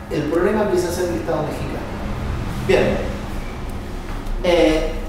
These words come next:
¿qué es una comunidad para, para Filiberto Díaz Gómez? Es un espacio territorial demarcado y definido por la posesión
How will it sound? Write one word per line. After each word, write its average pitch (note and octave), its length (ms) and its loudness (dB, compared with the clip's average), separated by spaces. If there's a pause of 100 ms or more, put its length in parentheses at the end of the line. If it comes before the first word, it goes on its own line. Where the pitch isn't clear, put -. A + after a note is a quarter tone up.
(220)
¿qué D4+ 200 6
es - 160 4
una G3+ 180 4
comunidad F#3 580 4
para, C#3+ 540 4
para C#3 420 2
Filiberto C#3+ 480 4
Díaz B2 180 2
Gómez? - 340 -2 (1000)
Es F#3+ 80 -2
un A3 80 2
espacio A#3+ 380 6
territorial G3 760 4
demarcado F#3+ 640 2
y E3+ 60 -4
definido E3+ 480 0
por F3 220 0
la C#3 120 2
posesión D#3 500 0